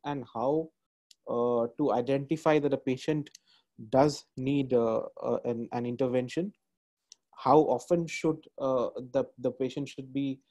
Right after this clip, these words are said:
assessed, uh, the, for to, to see if the, if the patient does need intervention? And if at all, uh, intervention is given, what, uh, should be the goals of the intervention? What,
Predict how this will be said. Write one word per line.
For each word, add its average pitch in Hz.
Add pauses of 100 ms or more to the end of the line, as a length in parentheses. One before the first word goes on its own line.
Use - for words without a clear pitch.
(280)
assessed, - (180)
uh, 127 (200)
the, 123
for 123
to, 123 (440)
to 135
see 147
if 131
the, 139 (100)
if 135
the 127
patient 131
does 120
need 131
intervention? 123 (500)
And 123
if 147
at -
all, 180 (180)
uh, 139
intervention 143 (340)
is 131
given, 151 (100)
what, 123 (580)
uh, 117
should 139
be 151
the 135
goals 139
of 151
the 156
intervention? 151 (640)
What, 147